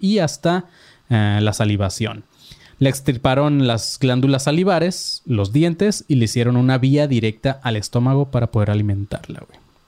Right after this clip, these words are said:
O sea, los doctores dijeron, "Pues, igual podemos seguir sacando feria, así que,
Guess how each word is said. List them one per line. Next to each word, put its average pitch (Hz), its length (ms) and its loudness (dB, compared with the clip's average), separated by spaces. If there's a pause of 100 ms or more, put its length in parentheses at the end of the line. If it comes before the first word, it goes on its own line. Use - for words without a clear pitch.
(220)
O 127 40 -16
sea, 104 300 2
los 104 160 2
doctores 110 320 0
dijeron, 104 280 0
"Pues, - 200 -12 (500)
igual 117 280 2
podemos 117 180 0
seguir 107 160 0
sacando 117 300 0
feria, 185 260 0
así 120 160 0
que, 113 300 0